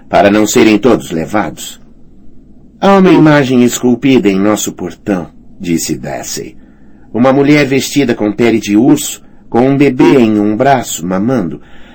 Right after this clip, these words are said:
Na outra mão traz um machado de batalha. Não é uma senhora como deve ser, essa,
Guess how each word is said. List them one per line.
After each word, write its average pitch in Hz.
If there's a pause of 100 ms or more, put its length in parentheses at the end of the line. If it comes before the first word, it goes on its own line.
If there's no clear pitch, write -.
(140)
Na 135
outra 170
mão 196
traz 151
um 147
machado 127
de 101
batalha. 76 (600)
Não 151
é 143
uma 127
senhora 123
como 98
deve 101
ser, 98
essa, 104